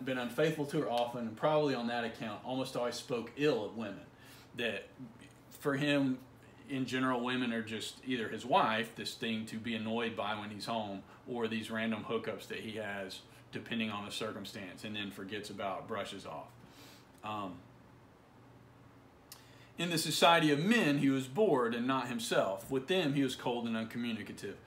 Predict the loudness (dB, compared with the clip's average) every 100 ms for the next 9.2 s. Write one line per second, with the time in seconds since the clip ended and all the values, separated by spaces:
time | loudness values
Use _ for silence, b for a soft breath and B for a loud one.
0 | B -2 0 2 2 2 2 2 0 0
1 | 0 0 -4 -4 -6 -2 -2 -2 -4 -4
2 | -4 -4 -6 -8 -8 -10 -8 -8 -10 -14
3 | B B B -8 -2 0 2 0 0 -6
4 | -6 -2 -2 -2 -4 -6 -6 -6 -6 -6
5 | -8 B B B B -20 -2 2 2 2
6 | -2 -8 -16 B B B -20 -16 -2 0
7 | 0 -4 -4 -2 -2 2 4 4 2 -2
8 | -2 -2 -2 -4 -4 -4 -6 -4 -4 -4
9 | -4